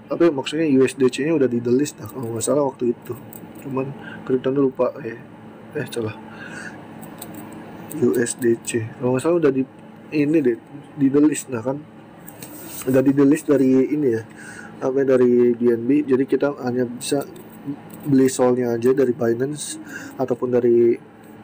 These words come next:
Indodax, ataupun dari toko kripto kita beli dari s-,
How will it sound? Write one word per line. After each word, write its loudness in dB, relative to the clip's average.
Indodax, 0
ataupun -4
dari 4
toko -4
kripto 0
kita -2
beli -2
dari -2
s-, -14